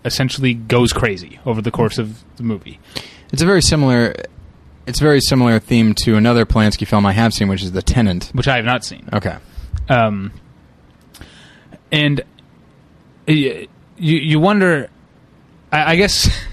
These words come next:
Speaker 1: <laughs> it's funny, I'm gonna say something that goes against something I just said on a message, or on, in the comment section on our blog.
Speaker 2: Uh-oh.
Speaker 1: Plugging the blog again. But I, I was talking about how, about separating the art from the artist, but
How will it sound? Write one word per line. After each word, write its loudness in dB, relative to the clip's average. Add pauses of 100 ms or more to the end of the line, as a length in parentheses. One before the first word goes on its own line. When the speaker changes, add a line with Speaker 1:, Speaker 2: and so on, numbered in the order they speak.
(140)
Speaker 1:
<laughs> -16
it's -2
funny, 2
I'm 4
gonna 2
say 2
something -2 (480)
that 0
goes 2
against -2
something -2
I 0
just -4 (220)
said 0
on -4
a 0
message, -2
or 0
on, 0
in -6
the -2
comment -2
section -2
on 0 (120)
our 0
blog. 2 (140)
Speaker 2:
Uh-oh. -4
Speaker 1:
Plugging 0
the 2
blog 2
again. -6 (480)
But 0
I, 0
I 4
was 2
talking 2
about 4
how, 2
about 0
separating 0
the 2
art -2
from -8
the -4
artist, 0
but -2